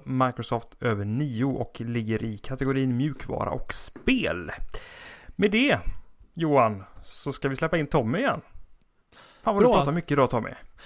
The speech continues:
Speaker 2: Ja, jag vet det. Ska vi göra så här? Ska vi bara vara helt crazy och köra ditt ämne istället, Magnus, här? Så kan jag
Speaker 1: Ja, men det
Speaker 2: prata
Speaker 1: kan vi
Speaker 2: om
Speaker 1: göra.
Speaker 2: mitt sist. Ska vi göra det då?
Speaker 1: Shoot. Då pratar vi H P istället, så, så slipper vi lyssna på Tommy f-, för en liten, liten stund. H P gick ju ut med information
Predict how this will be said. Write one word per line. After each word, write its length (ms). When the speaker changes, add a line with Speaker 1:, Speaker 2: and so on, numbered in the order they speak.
Speaker 2:
Ja, 140
jag 120
vet 300
det. 100
Ska 160
vi 80
göra 80
så 120
här? 100
Ska 140
vi 60
bara 140
vara 100
helt 180
crazy 360
och 40
köra 260
ditt 440
ämne 280
istället, 300
Magnus, 380
här? 140
Så 160
kan 120
jag 60
Speaker 1:
Ja, 40
men 120
det 40
Speaker 2:
prata 80
Speaker 1:
kan 80
vi 40
Speaker 2:
om 60
Speaker 1:
göra. 60
Speaker 2:
mitt 80
sist. 300
Ska 140
vi 80
göra 120
det 80
då? 140
Speaker 1:
Shoot. 380
Då 140
pratar 260
vi 80
H 240
P 60
istället, 420
så, 420
så 140
slipper 280
vi 160
lyssna 240
på 80
Tommy 280
f-, 140
för 120
en 120
liten, 220
liten 220
stund. 280
H 140
P 280
gick 360
ju 80
ut 240
med 120
information 720